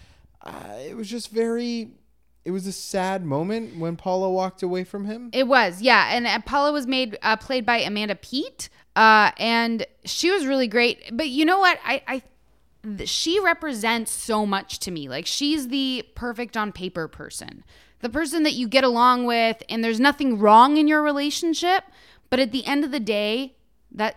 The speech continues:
Speaker 2: that there's not that undescribable quality that you can only have with that one person that you're gonna be with. Like,
Speaker 1: Right.
Speaker 2: everything is there except for that thing that you can't even put words to.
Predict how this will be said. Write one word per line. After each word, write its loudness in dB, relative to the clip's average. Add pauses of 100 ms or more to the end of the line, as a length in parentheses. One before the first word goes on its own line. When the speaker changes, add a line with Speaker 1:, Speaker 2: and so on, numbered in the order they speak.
Speaker 2:
that -6
there's -6 (220)
not -2
that 0 (160)
undescribable -4
quality -6
that -6 (400)
you -8
can -8
only -6
have -2
with -6
that -4
one -6
person -10
that -10
you're -14
gonna -12
be -16
with. -16 (580)
Like, -6 (520)
Speaker 1:
Right. 2
Speaker 2:
everything 2
is -2
there 0
except -8
for -4
that -2 (400)
thing 0
that -4
you -12
can't -6
even -4
put -6
words -2
to. -10